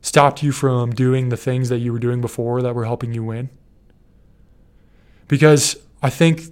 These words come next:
understanding that adversity is gonna come in life, right?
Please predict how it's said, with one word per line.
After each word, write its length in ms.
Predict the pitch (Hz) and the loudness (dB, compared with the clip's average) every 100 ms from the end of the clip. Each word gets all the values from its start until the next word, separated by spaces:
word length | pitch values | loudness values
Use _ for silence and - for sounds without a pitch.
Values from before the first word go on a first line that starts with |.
| - _ _ _ _ _ _ _ - | -20 _ _ _ _ _ _ _ 4
understanding 640 | 160 160 - 147 143 135 | 4 4 4 2 2 2
that 280 | 127 127 - | 0 0 -2
adversity 440 | 127 113 131 - | -2 0 0 0
is 60 | 151 | -2
gonna 140 | 135 | -2
come 200 | 123 123 | -4 -6
in 80 | 120 | -8
life, 400 | 160 - - - _ _ _ _ _ _ _ - | -12 -18 -20 -20 _ _ _ _ _ _ _ 0
right? 260 | 127 151 | 0 0